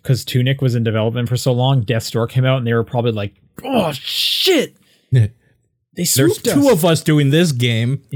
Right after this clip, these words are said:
Speaker 2: so
Speaker 1: Yeah.
Speaker 2: we can do it twice as fast.
Speaker 1: Um, but Death's Door, I feel like the combat is better 'cause it is snappier
Speaker 2: It is.
Speaker 1: in the way that
Speaker 2: Yeah.
Speaker 1: you, you just said how Tunics is not as snappy. Tunics is, is, is good. It is totally fine.
Speaker 2: It's okay.
Speaker 1: But after
Speaker 2: Yeah.
Speaker 1: having done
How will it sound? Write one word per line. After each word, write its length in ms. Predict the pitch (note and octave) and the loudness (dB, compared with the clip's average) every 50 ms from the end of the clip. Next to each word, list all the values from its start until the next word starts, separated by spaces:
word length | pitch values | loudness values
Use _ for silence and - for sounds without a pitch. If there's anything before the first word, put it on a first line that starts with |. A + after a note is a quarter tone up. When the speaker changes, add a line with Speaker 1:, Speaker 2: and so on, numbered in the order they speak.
| B2+ | -2
Speaker 2:
so 80 | A#2 C3+ | 0 0
Speaker 1:
Yeah. 60 | C#3 | 0
Speaker 2:
we 180 | D3+ E3+ G#3 F#3+ | 0 2 0 0
can 160 | - F#3+ F3 | 0 0 0
do 160 | E3 E3 F3 | 0 2 2
it 160 | E3+ E3 F3+ | 2 0 -2
twice 320 | - - A#3 A#3+ A3 - - | -4 -2 0 0 0 2 2
as 160 | D3+ - - | 0 -2 -2
fast. 320 | - - D3+ A#2+ A#2+ A#2 | -6 -6 -4 -2 0 0
Speaker 1:
Um, 220 | A#2 A#2 A2+ A2 G#2 - - - - - - _ - | 0 0 0 -2 -4 -6 -10 -18 -18 -20 -16 _ -4
but 320 | D3 C3+ B2+ A#2+ A#2+ - - _ _ - - | 0 0 2 2 0 -2 -6 _ _ -12 -6
Death's 220 | - - D#3 D#3 - | -2 -2 -2 0 0
Door, 220 | C#3 C#3+ D#3 C#3+ B2 | 0 2 2 2 2
I 60 | A2+ | 0
feel 140 | - C3+ A#2 | 0 -2 -2
like 120 | A2 G#2+ | -2 -4
the 80 | - G#2+ | -6 -8
combat 360 | - B2+ A#2 A2 A2 G#2 F#2+ | -6 -4 -2 -2 -2 -2 -4
is 120 | F#2 F#2 | -6 -8
better 420 | - - G2+ G2+ F#2+ E2 E2 E2 _ | -8 -8 -8 -8 -8 -8 -12 -12 _
'cause 140 | - B2 G#2 G#2+ | -8 -6 -6 -6
it 100 | G2 G2+ | -6 -6
is 100 | F#2 - | -8 -8
snappier 680 | - - - - - A2 G2 G2 A2 - C#3+ C#3+ C#3+ D#3 | -10 -10 -10 -10 -10 -10 -8 -6 -4 -2 0 2 2 2
Speaker 2:
It 80 | D#3+ G2 | 2 0
is. 220 | F2+ D#2+ D2+ - - | -2 -2 -4 -4 -4
Speaker 1:
in 140 | D3+ C3 B2 | -2 -2 0
the 80 | B2 | 0
way 220 | A2+ A#2+ A#2 A2+ A2 | 0 0 0 0 0
that 340 | F#2+ F2 D#2+ D#2+ D2+ B2+ | 0 -2 -2 -2 -4 -6
Speaker 2:
Yeah. 20 | B2 A2+ | -6 -8
Speaker 1:
you, 180 | G#2+ G#2+ G#2 G2+ | -6 -8 -8 -8
you 280 | A#2 B2 C3 B2 A#2 A2 | -8 -8 -6 -4 -4 -4
just 340 | G#2+ G#2 B2 A#2 A2 - - | -4 -4 -4 -4 -4 -4 -4
said 200 | B2+ A#2 G#2+ G#2 | -4 -4 -4 -4
how 220 | F#2+ A2 G#2 G#2+ | -4 -6 -6 -8
Tunics 360 | G2+ - - A2+ G#2 G2 - | -8 -6 -6 -6 -6 -6 -8
is 160 | - G#2+ G2 G2 | -10 -10 -8 -8
not 280 | G#2+ G2 F#2+ G2 - | -8 -6 -8 -8 -10
as 120 | F2+ F#2 - | -12 -14 -16
snappy. 460 | - - F#2+ E2 - - - C#2+ - _ _ - - | -14 -16 -18 -18 -18 -20 -20 -20 -20 _ _ -20 -10
Tunics 280 | - - E4 F#4+ - - | -6 -4 -4 -4 -2 -2
is, 200 | F#3 C#3+ A#2+ - - - | -2 -2 -2 -4 -6 -4
is, 200 | D3 C3 A2 B2 - - | -4 -4 -4 -6 -8 -6
is 160 | D#3+ C3 A#2 | -6 -4 -4
good. 240 | A2+ C3 B2 G#2+ F#2+ - G#2 | 0 0 -2 -2 -2 -6 -6
It 80 | B2 | -6
is 180 | B2+ A#2 A2+ - | -6 -6 -6 -8
totally 360 | - - D3+ C#3+ C#3+ C3+ B2 | -4 -2 0 2 2 0 0
fine. 260 | - - - G#2+ G#2 | -2 -4 -8 -6 -4
Speaker 2:
It's 160 | D#3+ A#2+ C3+ G3 | -2 0 0 0
okay. 320 | E3+ B2+ - G2 C#2 - | 0 0 -2 -4 -4 -2
Speaker 1:
But 120 | - C#3 C3+ | -2 0 0
after 200 | C3+ C#3 D3+ C3+ | 0 0 0 0
Speaker 2:
Yeah. 100 | C#3 D3 | 0 0
Speaker 1:
having 200 | C3+ C#3+ D3 C#3 | 0 0 0 2
done 440 | B2+ B2+ B2+ B2+ B2+ A#2 A#2 C3+ | 2 2 2 0 0 -2 -4 -6